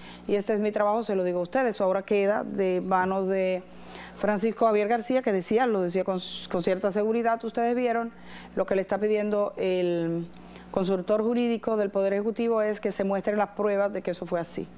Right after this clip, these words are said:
Entonces, frente a eso, ni usted ni yo tenemos mucho que decir, ¿verdad? No tenemos mucho que decir porque eso, a fin de cuentas, eh, se cae de la mata que es, que es entre ellos que tienen que, él está diciendo una información,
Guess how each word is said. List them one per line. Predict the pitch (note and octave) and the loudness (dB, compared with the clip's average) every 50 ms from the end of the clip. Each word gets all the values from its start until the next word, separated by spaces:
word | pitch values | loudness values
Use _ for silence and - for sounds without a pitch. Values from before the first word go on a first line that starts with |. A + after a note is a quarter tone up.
| - - - - - - - - - - - - | -20 -20 -20 -20 -20 -20 -20 -20 -20 -20 -10 -6
Entonces, | - F#3 F#3 G3 G3 G3 F#3 G3+ G3 G3 F#3+ - - - - - - - - - | -6 -2 0 0 0 0 0 0 -2 -2 -4 -8 -14 -18 -16 -16 -16 -16 -4 0
frente | - A3 A#3 A#3+ A#3 A3 B3 | 2 4 4 4 4 4 4
a | A#3+ C4 E4+ G4 C#4 | 4 6 6 4 2
eso, | A#3+ G#3+ - A#3+ A#3+ C4 - - - - | 2 0 -2 -2 -4 -4 -6 -12 -10 -6
ni | A3 G#3+ G#3+ A3 A3 G#3+ | -2 0 2 2 2 2
usted | F#3+ - - A#3+ B3 | 2 2 2 2 4
ni | B3+ C4 B3 | 4 2 2
yo | G#3+ A#3 A3 | 0 0 0
tenemos | - G#3+ G#3 G#3 G#3+ G3+ | 0 0 0 0 0 0
mucho | G3 G3 - G3 | 0 -2 0 0
que | G3 F#3+ | 0 0
decir, | F#3+ F#3 - A#3+ G#3 | 0 0 0 0 0
¿verdad? | G3+ A3 G#3 F3+ E3 F#3+ - - - - - - - - - - - - - - - - - - - - - - | 0 0 0 0 -2 -4 -8 -12 -16 -18 -20 -20 -20 -20 -20 -20 -20 -20 -20 -20 -20 -20 -20 -20 -20 -16 -8 -4
No | G3+ G3+ | -4 -2
tenemos | G3 G3+ F#3+ F3+ E3+ E3+ | 0 0 0 0 0 0
mucho | E3+ E3+ E3+ | -2 0 0
que | F3+ F#3+ | 0 0
decir | G#3 A3 A3+ B3+ A#3+ | 0 0 0 -2 -2
porque | A#3 A3+ G3+ - F#3+ F#3 | -2 -4 -4 -2 -2 -2
eso, | F3+ F3+ - G3 | 0 0 0 -2
a | F#3 | -2
fin | F3+ - F#3+ | -2 -4 -4
de | G3+ G3+ | -4 -2
cuentas, | - G#3+ G3+ F#3+ F#3+ G3 G3 F#3+ F#3+ - - - - - - - - - - - - - | 0 0 0 0 0 0 0 0 0 -4 -10 -16 -18 -18 -18 -18 -18 -18 -18 -18 -12 -6
eh, | - F#3 F3+ F3 F3 E3+ E3+ E3 E3 E3 E3 E3 - - - - - - - - - - - - | -2 0 0 2 2 2 2 0 0 0 -2 -2 -4 -8 -12 -14 -18 -18 -20 -20 -20 -18 -16 -12
se | - - G#3 | -6 -4 -2
cae | - G#3 G3 | 0 2 2
de | F#3+ G3+ | 2 2
la | G#3 | 0
mata | G3+ F#3+ F3+ G3+ F#3+ | 0 -2 -2 -4 -4
que | - G3 | -4 -6
es, | F3 - - | -8 -8 -12
que | - - - G3 | -16 -6 -4 -4
es | F3 E3+ - - - - - - - - | -4 -4 -8 -14 -18 -20 -20 -20 -12 -6
entre | - F#3 F#3 F3 G3 F3+ F3+ F#3 | -4 -4 -2 0 0 0 2 2
ellos | F#3 G3 G3+ G3+ - | 0 -2 -4 -4 -4
que | - F#3 | -6 -6
tienen | F3+ F#3+ F3 F3 F3+ F#3 F#3 | -2 -2 -2 -2 -2 -4 -4
que, | - F#3 F3 E3+ E3 E3 E3 - E3 | -2 -2 0 0 0 0 -2 -2 -2
él | E3+ | -2
está | F3 E3+ - | -2 -2 -2
diciendo | F3+ F3+ F#3 - - G3 F#3+ G3+ | -2 -2 -2 -2 -2 -2 0 0
una | G#3 A3 | -2 0
información, | G#3+ A#3 A#3+ C4 C#4 C4+ - C4+ B3 B3 C4 | -2 -2 0 0 -2 -2 0 -2 -2 -2 -2